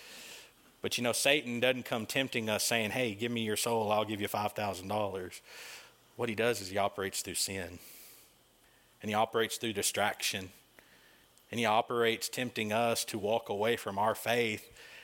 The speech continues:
and give up something that ought to be the most valuable thing within our possession. And brethren, rest assured, heaven's in our possession. He says, "You lay hold on eternal life." That means you have it within your grasp,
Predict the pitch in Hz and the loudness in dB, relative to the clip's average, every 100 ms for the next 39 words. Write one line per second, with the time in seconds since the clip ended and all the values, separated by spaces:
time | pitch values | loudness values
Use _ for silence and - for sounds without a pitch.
0 | - - 110 98 127 110 117 - - 113 | -6 -2 -2 0 0 2 2 0 -2 -2
1 | - 107 104 98 - - - _ - - | -2 -6 -6 -8 -14 -20 -20 _ -20 -14
2 | - - - 120 113 113 113 110 104 101 | -12 -10 -2 4 4 4 2 0 0 0
3 | - 101 107 107 101 104 - 104 101 101 | 2 4 4 2 -2 -4 -2 0 -2 -4
4 | 101 - - _ _ 107 - 101 98 - | -10 -18 -20 _ _ -4 -4 -2 -2 -2
5 | 98 101 101 - 98 92 - - - - | -2 -2 -2 -4 -8 -16 -20 -20 -20 -8
6 | 104 98 104 123 131 131 113 127 - - | -4 0 2 2 0 0 2 0 -2 -4
7 | 113 - 123 117 113 - 113 104 - 95 | -2 0 0 0 -2 -2 0 -2 -2 -4
8 | 107 110 - 104 123 - 107 95 127 117 | -2 0 -2 -2 -2 0 -2 -2 0 2
9 | 104 - 135 123 95 92 107 104 95 - | 2 0 -2 -2 -2 -4 -2 -2 -4 -4
10 | 107 98 98 101 87 - - - - - | -2 -2 0 -2 -2 -6 -10 -12 -20 -20
11 | - - - - - _ _ - 110 117 | -20 -20 -20 -20 -20 _ _ -10 -4 -2
12 | 104 95 120 120 113 98 98 - 107 101 | -2 -2 0 2 0 -2 -4 -4 -4 -2
13 | 107 95 98 87 - - - | -4 -2 -2 -2 -4 -6 -6